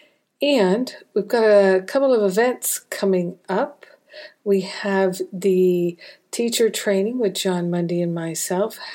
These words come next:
How to Lead and Create a Workshop. And then, uh, we have the healing retreat, the spring clearing retreat with John, myself,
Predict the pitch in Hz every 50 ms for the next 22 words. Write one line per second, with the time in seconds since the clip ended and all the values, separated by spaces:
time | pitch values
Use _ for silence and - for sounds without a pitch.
0 | - - 190 185 185 185 185 185 185 - - 190 185 175 180 185 190 190 185 180
1 | 175 170 - - 190 180 180 175 175 170 160 160 170 175 180 180 - - - 254
2 | 285 320 330 _ _ _ _ _ _ _ - - - - - - - - - -
3 | _ _ - 202 202 190 190 190 190 190 185 190 185 185 185 185 202 196 190 -
4 | 196 185 180 175 175 175 180 185 185 180 - - - 202 202 190 180 190 185 175
5 | - - 269 269 262 240 214 190 175 170 165 - - - 170 160 160 - - 165
6 | - - - - 190 190 190 185 185 - 196 185 180 180 175 170 165 160 165 -
7 | - - 165 160 165 - 190 180 180 180 - 202 190 180 180 180 185 185 185 175
8 | 165 160 156 - - - 190 180 180 170 -